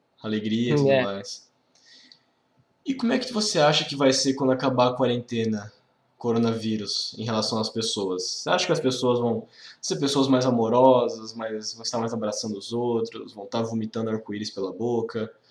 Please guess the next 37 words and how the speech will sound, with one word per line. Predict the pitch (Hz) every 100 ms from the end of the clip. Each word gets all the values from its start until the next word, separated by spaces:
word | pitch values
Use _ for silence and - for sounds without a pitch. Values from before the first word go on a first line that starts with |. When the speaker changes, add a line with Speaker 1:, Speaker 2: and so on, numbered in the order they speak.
| - - _
Speaker 1:
As | -
pessoas | 131 113 127 120 117
vão | 117 113 110 107
odiar | 120 117 107 113
mais | 113 110
as | 107 104
outras, | 120 120 117 113 107
querer | - 107 110 107
meter | 101 101 117
porrada | 110 104 117 110
em |
todo | 107 107
mundo, | 104 110 123 113 110 104 _ _ _
não | 107
aguentar | 110 107 101 117 117
mais | 110 104
as | 101
pessoas? | 104 - 120
Como | - 185
é |
que | 196
tu | 151
acha | 131
que | 117
vai | 117
ser? | 110 - 92 _ _ _ _ _ _ _ _ _ _ _
Speaker 2:
Depende. | - 143 147 156 135 123 113 117 113 -
Depende | - 127 139 151
de | 143
como | 139 147 180
a |
pessoa | 190 175 - 165
passou | 170 160 - 151
esse | 165 160
tempo. | - 151 120 107 - - _ _ _ _ _ _ _ _ _ -
Por | 135
exemplo, | 143 135 120 104 -